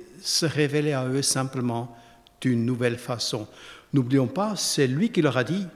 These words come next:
de traverser. Et il savait que ça se passait difficilement parce qu'il y avait le vent qui était contraire.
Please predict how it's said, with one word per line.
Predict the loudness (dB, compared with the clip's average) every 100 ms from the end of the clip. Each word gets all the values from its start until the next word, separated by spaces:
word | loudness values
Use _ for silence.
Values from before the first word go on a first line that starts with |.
| -10
de | -8
traverser. | -4 -2 -2 -2 -2 -2 -6 -12 -20 _ _ -6
Et | -4
il | -2 0
savait | 0 0 -4 -4 -6 -10 _ _ _ _ _ _ _ _ _ _ -10
que | -6
ça | -4 -4
se | -2
passait | -2 0 -2 -2 -4 -10 -20 -12
difficilement | -10 -6 -4 -2 0 0 0 -4 -8 -12 -18 -10
parce | -8 -6
qu'il | -4
y | -4
avait | -2
le | -4
vent | -2 -4 -6 -14 -20 -14
qui | -6
était | -4 -4
contraire. | -6 -8 -8 -8 -10 -10 -18